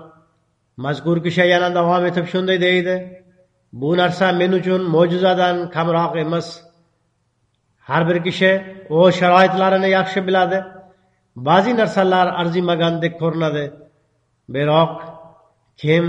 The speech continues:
u ahvolga duch kelayotgan bo'lsa, u yaxshi biladiki, bu ish Alloh taolaning fazl marhamati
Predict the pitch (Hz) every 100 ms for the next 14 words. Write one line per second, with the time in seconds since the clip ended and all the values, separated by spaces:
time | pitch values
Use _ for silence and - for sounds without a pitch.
0 | 170 170 175 165 156 170 170 170 165 170
1 | 175 - 170 175 175 180 175 175 170 175
2 | 175 175 170 175 160 160 - 214 208 185
3 | 175 160 123 - _ _ _ _ _ 120
4 | 147 160 160 160 - - _ _ - 143
5 | 165 165 156 151 175 170 175 170 170 175
6 | 170 175 165 170 170 175